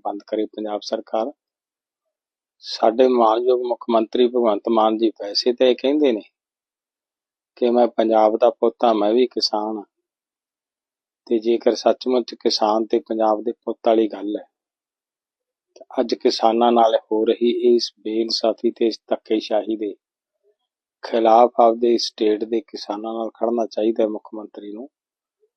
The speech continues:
ਨਾ ਕਿ ਪੁਲਿਸ ਨੂੰ, ਪ੍ਰਸ਼ਾਸਨ ਨੂੰ ਇਹ ਹਲਾਸ਼ੇਰੀ ਦੇ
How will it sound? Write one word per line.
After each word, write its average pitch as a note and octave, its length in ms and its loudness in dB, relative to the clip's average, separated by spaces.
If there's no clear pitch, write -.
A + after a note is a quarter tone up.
ਨਾ A#2 340 2
ਕਿ C3 240 2
ਪੁਲਿਸ B2 600 2
ਨੂੰ, B2+ 380 0
ਪ੍ਰਸ਼ਾਸਨ A2 680 4
ਨੂੰ A#2+ 340 0
ਇਹ B2+ 180 2
ਹਲਾਸ਼ੇਰੀ A#2+ 680 2
ਦੇ A2+ 180 -6